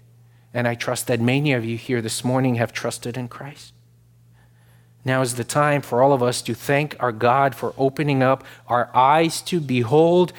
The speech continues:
and to see Jesus Christ and to choose Christ. Are you struggling on the way? Are you suffering here this morning? Don't let the present pressures bind you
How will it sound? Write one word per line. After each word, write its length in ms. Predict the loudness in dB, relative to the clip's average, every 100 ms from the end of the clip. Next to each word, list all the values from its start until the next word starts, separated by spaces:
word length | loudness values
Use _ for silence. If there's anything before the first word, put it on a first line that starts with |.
| -16 -2
and 200 | -2 0
to 120 | -4
see 600 | -4 -2 2 4 4 2 -2 -14 -6
Jesus 540 | 0 2 4 2 0
Christ 440 | 0 2 2 -2 -2
and 200 | -2 0
to 180 | -2 0
choose 840 | 2 4 6 8 6 4 -2 -8 _ _ -6
Christ. 720 | -2 -2 -4 -8 -8 -8 -12 -20 _ _ _ _ _ _ _ _ _ _ _ _ _ _ _ _ _ _ _ _ _ _ _ _ _ _ -6
Are 40 |
you 120 | -2 0
struggling 520 | 2 2 2 0 0
on 120 | 0
the 80 | 0
way? 360 | 2 2 0
Are 120 | -2 -2
you 180 | -6
suffering 680 | -6 -4 -4 -4 -6 -4 -2
here 200 | -2 -4
this 260 | -4 -8 -6
morning? 380 | -4 -4 -4 -8 _ _ _ _ _ _ _ _ _ _ _ _ _ _ -14
Don't 160 | -6 -2
let 160 | -2 -4
the 80 |
present 560 | -10 -2 0 2 -2 -4
pressures 580 | -4 -4 -2 -4 -6 -8
bind 840 | -16 _ -2 0 0 0 -2 -6
you 280 | -12 -14